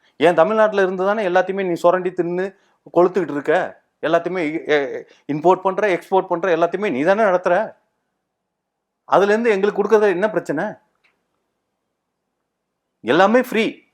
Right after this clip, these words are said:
அப்படின்னா ஃப்ரீயா வாழ்றதுக்கு இதான் மக்களா அப்படின்னு இல்லை. அமெரிக்காக்கார வரைக்கும் அவன் தான் கல்யாணம் பண்ணாது, பொண்ணு, புள்ள பத்தாதுன்னு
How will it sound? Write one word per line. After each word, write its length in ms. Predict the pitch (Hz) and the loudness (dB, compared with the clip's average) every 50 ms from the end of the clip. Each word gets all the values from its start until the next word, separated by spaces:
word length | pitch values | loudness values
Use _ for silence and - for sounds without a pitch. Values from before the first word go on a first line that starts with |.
| - 156 | -6 -4
அப்படின்னா 260 | 156 175 190 220 214 - | 0 0 2 2 2 0
ஃப்ரீயா 200 | - 196 214 226 220 | 0 2 4 4 6
வாழ்றதுக்கு 600 | 190 180 185 196 180 170 - 175 190 196 185 - _ _ _ _ _ - 175 | 6 4 4 2 0 -6 -6 -8 -6 -8 -8 -8 _ _ _ _ _ -2 2
இதான் 140 | 190 202 180 | 2 4 4
மக்களா 320 | 156 156 - 196 180 180 170 | 2 0 2 2 2 2 2
அப்படின்னு 240 | 160 160 180 175 | 0 -2 -2 -2
இல்லை. 160 | 165 156 135 123 | 0 0 0 2
அமெரிக்காக்கார 480 | 135 175 208 208 202 208 196 196 185 | 2 2 0 0 0 2 2 4 4
வரைக்கும் 260 | 185 190 190 220 208 | 4 2 2 2 0
அவன் 80 | 185 175 | 0 2
தான் 160 | 196 185 - | 0 0 0
கல்யாணம் 360 | - 147 156 185 190 185 175 | 0 0 0 0 -2 -2 -4
பண்ணாது, 360 | 170 175 175 185 180 180 185 202 | -4 -4 -4 -4 -4 -6 -8 -10
பொண்ணு, 400 | - - 180 175 180 165 - _ - | -6 -4 -4 -2 -2 -4 -6 _ -6
புள்ள 120 | 180 190 | -2 -2
பத்தாதுன்னு 560 | 196 170 180 180 190 185 170 185 196 226 233 | -2 -2 -2 -2 -2 -2 -2 -2 -6 -8 -10